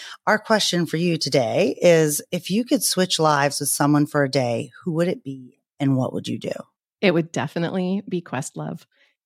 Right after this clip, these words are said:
Speaker 2: I play drums, <laughs> which is really embarrassing 'cause no one in my family wants to hear me play drums. But man, if I could just wail like that dude, he's so creative. It's Questlove.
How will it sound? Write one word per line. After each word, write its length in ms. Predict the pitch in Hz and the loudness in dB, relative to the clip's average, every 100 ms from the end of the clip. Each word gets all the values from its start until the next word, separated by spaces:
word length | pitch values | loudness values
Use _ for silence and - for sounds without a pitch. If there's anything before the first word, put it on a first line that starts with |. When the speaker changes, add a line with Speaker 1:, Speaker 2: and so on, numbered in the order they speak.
| _ _ _ | _ _ _
Speaker 2:
I 440 | 175 165 170 185 202 - | -4 -2 0 0 -2 -4
play 160 | 208 | -4
drums, 500 | 208 165 185 214 - | 0 2 2 0 -10
<laughs> 40 | - | -8
which 180 | 175 | -6
is 100 | 175 | -4
really 160 | 170 160 | -4 -4
embarrassing 420 | 160 143 156 143 151 | -4 -4 -6 -6 -6
'cause 200 | - 160 | -8 -6
no 160 | 147 143 | -6 -4
one 160 | 147 | -4
in 80 | 156 | -4
my 100 | 151 | -6
family 240 | 160 151 | -4 -4
wants 220 | 147 147 - | -6 -8 -8
to 100 | 156 | -8
hear 140 | 160 | -6
me 100 | 156 | -8
play 200 | 151 151 | -8 -8
drums. 320 | 147 139 147 | -4 -4 -6
But 160 | - - | -8 -6
man, 160 | 156 147 | -6 -6
if 80 | - | -6
I 160 | 147 180 | -8 -6
could 160 | 233 | -8
just 200 | 214 185 _ | -8 -10 _
wail 400 | 165 160 165 175 | -6 -4 -4 -4
like 240 | 175 156 _ | -8 -10 _
that 180 | 156 - | -12 -12
dude, 420 | - 185 185 190 196 - - _ | -10 -6 -4 -4 -8 -18 -20 _
he's 200 | - 202 - | -10 -10 -6
so 120 | 185 | -6
creative. 680 | 180 180 156 151 160 170 - _ _ _ | -6 -6 -4 -2 -2 -4 -10 _ _ _
It's 160 | - - | -8 -8
Questlove. 600 | - 147 - 151 135 | -10 -10 -8 -10 -8